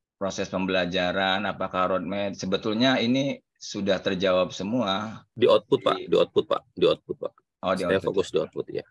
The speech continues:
Speaker 1: Oh, tadi, oh, di, oh, bukan, bukan outcome. Oh, iya, output nih, yang ini nih. Yang terakhir
Speaker 2: Bukan,
Speaker 1: nih. Nah.
Speaker 2: bukan. Ke bawah.
Speaker 1: Nah, ini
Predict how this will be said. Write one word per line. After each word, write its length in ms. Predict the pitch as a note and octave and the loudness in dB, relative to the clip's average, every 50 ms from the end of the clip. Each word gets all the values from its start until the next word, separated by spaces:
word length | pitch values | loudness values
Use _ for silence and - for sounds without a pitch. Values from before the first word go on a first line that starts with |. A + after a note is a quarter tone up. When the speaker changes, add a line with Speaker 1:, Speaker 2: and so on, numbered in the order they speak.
| _ _ - | _ _ -4
Speaker 1:
Oh, 80 | - - | -2 0
tadi, 240 | - A2+ C3 C3+ - | 0 0 0 0 0
oh, 160 | F2 F#2 F2+ | -2 -2 -2
di, 80 | E2+ F2 | -4 -4
oh, 160 | - - F2 | -6 -6 -8
bukan, 240 | F2 - - F2 E2 D2 F2+ E2 - | -8 -8 -6 -4 -2 -2 -2 -4 -4
bukan 300 | - G2+ F#2+ D#2 F#2 F2+ - | -6 -8 -4 -2 0 0 0
outcome. 400 | - F#2 F2+ - - A2+ G2+ F2+ | 0 0 -2 0 -2 -2 0 2
Oh, 240 | F2+ F#2+ G2+ G#2 G#2+ | 2 4 4 4 4
iya, 160 | A2 G2+ G2 | 4 2 2
output 160 | G2 A2 A2 | 2 0 -2
nih, 160 | G2 F2+ F2 | -4 -4 -4
yang 80 | F2+ F#2+ | -4 -2
ini 120 | F#2+ F#2 F2+ E2 E2 | -2 -2 -2 -2 -6
nih. 20 | - _ _ _ _ _ _ _ _ _ _ _ _ _ - F#2 | -10 _ _ _ _ _ _ _ _ _ _ _ _ _ -6 -4
Yang 100 | F2+ F#2 F2 | -4 -2 -2
terakhir 260 | F2+ F#2 F#2+ F#2+ F#2 | 0 0 2 2 2
Speaker 2:
Bukan, 160 | F2+ E2 F2+ E2 | 2 2 2 2
Speaker 1:
nih. 100 | D#2 C#2+ | 0 -2
Nah. 80 | C#2 C#2 | -2 0
Speaker 2:
bukan. 240 | - F#2 - F2 D#2+ D#2+ | 0 2 2 0 -2 -2
Ke 120 | - - F#2+ | 0 0 2
bawah. 200 | F2 F2+ F2 E2 | 4 4 4 6
Speaker 1:
Nah, 80 | F2 G#2 A2+ | 6 6 6
ini 100 | C3 | 6